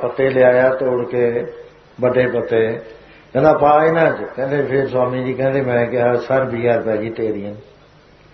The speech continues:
ਉਹ ਕਹਿਣ ਲੱਗਿਆ, "ਮੈਂ ਤੁਹਾਨੂੰ ਵੈਜੀਟੇਰੀਅਨ ਤੋਂ ਬਗੈਰ ਖਿਲਾਉਣਾ ਕੀ ਹੈ ਹੋਰ?" ਕਹਿੰਦਾ, ਜਦ ਉਹ ਪੰਡਤ ਪਾਉਣ ਲੱਗਿਆ, ਉਹ ਰਸਗੁੱਲੇ ਸਾਰੇ, ਤੇ ਮੇਰੇ ਵੱਲ ਦੇਖ ਕੇ ਕਹਿਣ ਲੱਗੇ, "ਮਿਸਟਰ ਸਵਾਮੀ,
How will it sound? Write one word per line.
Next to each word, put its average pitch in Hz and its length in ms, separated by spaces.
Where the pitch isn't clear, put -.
ਉਹ 135 120
ਕਹਿਣ 139 220
ਲੱਗਿਆ, 143 300
"ਮੈਂ 135 220
ਤੁਹਾਨੂੰ 143 300
ਵੈਜੀਟੇਰੀਅਨ 135 680
ਤੋਂ 143 160
ਬਗੈਰ 131 300
ਖਿਲਾਉਣਾ 120 480
ਕੀ 131 220
ਹੈ 139 80
ਹੋਰ?" 117 240
ਕਹਿੰਦਾ, 147 240
ਜਦ 160 240
ਉਹ 160 100
ਪੰਡਤ 143 340
ਪਾਉਣ 135 440
ਲੱਗਿਆ, 165 300
ਉਹ 151 200
ਰਸਗੁੱਲੇ 123 480
ਸਾਰੇ, 110 340
ਤੇ 143 120
ਮੇਰੇ 147 280
ਵੱਲ 160 200
ਦੇਖ 156 240
ਕੇ 156 120
ਕਹਿਣ 143 320
ਲੱਗੇ, 143 240
"ਮਿਸਟਰ 139 360
ਸਵਾਮੀ, 135 540